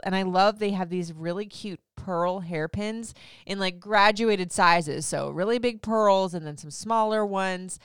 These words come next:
And they're on gold hardware. three ninety-nine for eighteen dollars. I am all about it. And last but never least on this list is the cutest pair of transparent acrylic earrings.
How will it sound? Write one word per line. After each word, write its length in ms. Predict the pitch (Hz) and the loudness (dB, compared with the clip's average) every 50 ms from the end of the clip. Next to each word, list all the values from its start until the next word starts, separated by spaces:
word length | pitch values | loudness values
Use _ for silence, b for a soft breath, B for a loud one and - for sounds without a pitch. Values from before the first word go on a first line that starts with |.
| b b b b b b | b b b b b b
And 140 | - 190 | -10 -6
they're 140 | 196 196 196 | -4 -2 0
on 300 | 190 190 190 185 180 175 160 | 2 2 0 0 -4 -6 0
gold 360 | - 196 190 190 196 196 190 | 0 0 2 2 -2 -4 -2
hardware. 680 | 180 190 156 160 170 180 214 220 233 247 262 285 277 _ _ _ _ _ _ _ _ _ _ _ _ _ _ _ _ _ - 320 | 0 0 2 0 0 0 0 0 2 2 0 0 -2 _ _ _ _ _ _ _ _ _ _ _ _ _ _ _ _ _ -10 -8
three 160 | 330 359 339 | -6 -6 -4
ninety-nine 600 | 285 202 175 165 160 151 143 143 147 175 208 220 _ _ _ _ - | -2 -4 -4 -4 -6 -6 -8 -8 -8 -10 -10 -12 _ _ _ _ -10
for 140 | - 247 - - | -10 -10 -8 -8
eighteen 400 | 160 156 147 - - - 143 135 | -12 -12 -12 -12 -14 -14 -14 -10
dollars. 460 | 131 131 131 131 139 175 202 - - _ _ _ _ | -8 -6 -6 -4 -6 -6 -8 -10 -14 _ _ _ _
I 100 | 165 160 | -10 -6
am 180 | 160 165 175 185 - _ - | -6 -6 -6 -8 -12 _ -10
all 200 | 151 147 147 147 | -8 -8 -8 -8
about 240 | 147 139 127 127 143 | -8 -8 -10 -8 -10
it. 220 | 202 - _ _ _ _ _ _ _ _ _ - | -12 -16 _ _ _ _ _ _ _ _ _ -8
And 180 | - 220 220 226 | -8 -6 -4 -2
last 300 | 240 247 269 294 - - | 0 0 0 0 -2 -6
but 140 | 302 269 | -8 -4
never 220 | 269 269 254 254 247 | -2 -2 -2 -2 -4
least 360 | 233 226 233 247 233 - 254 | -4 -4 -8 -8 -6 -2 0
on 160 | 220 220 214 | 0 0 0
this 240 | 214 214 208 - - | -2 -6 -6 -6 -8
list 280 | 185 185 196 190 - - | -6 -6 -6 -6 -6 -14
is 120 | 202 185 | -16 -12
the 100 | - 214 | -12 -14
cutest 880 | - - - - - - - 254 262 262 285 311 320 320 330 - - - | -12 -12 -16 -16 -14 -10 -6 -6 -4 -4 -6 -6 -6 -6 -6 -6 -8 -10
pair 400 | - 247 226 208 196 185 180 165 | -8 -4 0 0 2 2 2 0
of 160 | 123 175 - | -2 -4 -8
transparent 680 | - 214 196 190 180 - - - 202 196 208 226 - | -10 -10 -10 -10 -10 -12 -12 -8 -6 -4 -4 -4 -6
acrylic 640 | - 220 _ - - - - 220 208 202 196 196 _ _ _ | -8 -10 _ -12 -18 -8 -4 -2 -2 -2 -2 -6 _ _ _
earrings. 560 | 180 175 170 160 147 - - _ _ - _ | -6 -4 -4 -4 -4 -8 -10 _ _ -20 _